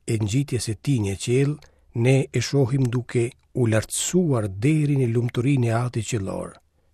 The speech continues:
Përvoja e tij toksore është mbyllur. Apostujt e kanë kundruar pas ngjalljes së tij. E tani nuk janë të vetëm,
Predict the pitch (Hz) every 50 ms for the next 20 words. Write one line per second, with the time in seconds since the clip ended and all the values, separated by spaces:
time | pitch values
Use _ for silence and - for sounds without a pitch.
0 | - - - 113 101 90 104 117 131 127 120 120 117 107 113 - _ _ - -
1 | 104 - - 113 113 - 107 101 - - - 117 113 113 117 113 117 127 - _
2 | - 120 110 - - 127 113 98 95 90 90 87 90 92 - - _ _ _ _
3 | _ _ _ - - 120 - _ - 127 127 131 - - - 120 120 - - _
4 | - 135 123 - - 113 113 117 - - 110 113 107 120 143 131 120 104 92 92
5 | - - 101 95 - - 104 95 98 104 101 101 95 95 95 - - 95 - -
6 | - 98 92 87 98 - _ _ _ _ _ _ - - 127 - - 131 131 139
7 | 139 135 135 - - 131 123 123 117 - - - 143 110 - - 107 98 101 101
8 | 98 - 101 101